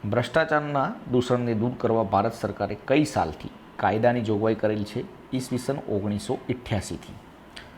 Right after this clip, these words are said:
હરિયાળી ક્રાંતિથી શાનું ઉત્પાદન વધ્યું?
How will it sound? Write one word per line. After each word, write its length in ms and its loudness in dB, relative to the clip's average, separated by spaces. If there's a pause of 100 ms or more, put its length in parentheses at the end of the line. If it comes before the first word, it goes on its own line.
(360)
હરિયાળી 380 4
ક્રાંતિથી 580 0
શાનું 360 0
ઉત્પાદન 380 2
વધ્યું? 320 0